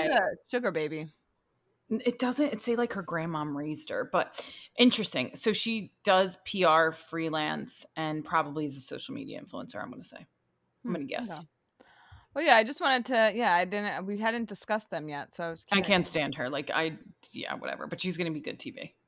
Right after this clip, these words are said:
Speaker 2: Yeah.
Speaker 1: I, I, I really love Jenna Lyons. She's
Speaker 2: Yeah, I
Speaker 1: so
Speaker 2: like her a
Speaker 1: weird.
Speaker 2: lot.
Speaker 1: It's so
Speaker 2: Yeah.
Speaker 1: good.
Speaker 2: I like her a lot.
Speaker 1: <laughs>
Speaker 2: Um, okay.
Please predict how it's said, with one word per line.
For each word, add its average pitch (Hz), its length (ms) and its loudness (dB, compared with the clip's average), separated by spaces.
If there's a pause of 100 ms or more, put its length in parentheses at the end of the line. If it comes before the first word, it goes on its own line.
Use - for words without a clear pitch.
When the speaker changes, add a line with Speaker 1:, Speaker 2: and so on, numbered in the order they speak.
(600)
Speaker 2:
Yeah. 139 320 -8
Speaker 1:
I, 208 200 12
I, 202 380 10
I - 20 10 (140)
really 156 280 2
love 143 200 -2
Jenna 135 240 -4
Lyons. 107 540 -6 (340)
She's 208 260 0
Speaker 2:
Yeah, 202 100 8
I - 20 10
Speaker 1:
so 160 100 10
Speaker 2:
like 147 140 2
her 151 160 0
a 165 60 4
Speaker 1:
weird. 156 40 0
Speaker 2:
lot. 131 160 -4
Speaker 1:
It's - 300 -8
so 170 180 4
Speaker 2:
Yeah. 156 100 2
Speaker 1:
good. 135 280 -4 (280)
Speaker 2:
I 160 120 -2
like 117 220 -8
her - 80 -12 (120)
a - 40 -10
lot. - 120 -10 (1160)
Speaker 1:
<laughs> 185 40 0
Speaker 2:
Um, 196 600 4
okay. 180 640 6